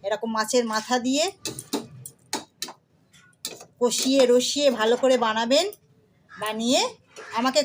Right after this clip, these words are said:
কমেন্ট করে জানাবেন বাঁধাকপি কীরকম হয়েছে, কীরকম আপনাদের খেতে লেগেছে আমাকে জানাবেন, অবশ্যই কমেন্ট করে জানাবেন, সাবস্ক্রাইব করবেন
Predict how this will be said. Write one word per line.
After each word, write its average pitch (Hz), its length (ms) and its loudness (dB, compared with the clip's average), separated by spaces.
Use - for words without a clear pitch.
কমেন্ট 285 320 2
করে 277 120 6
জানাবেন 285 380 4
বাঁধাকপি 269 420 2
কীরকম 277 300 0
হয়েছে, 262 360 2
কীরকম 247 320 -2
আপনাদের 233 380 0
খেতে 247 200 -2
লেগেছে 233 400 0
আমাকে 233 240 -2
জানাবেন, 247 360 2
অবশ্যই 262 500 -2
কমেন্ট 247 360 -2
করে 240 140 -4
জানাবেন, 240 440 -2
সাবস্ক্রাইব 247 460 -2
করবেন 269 380 2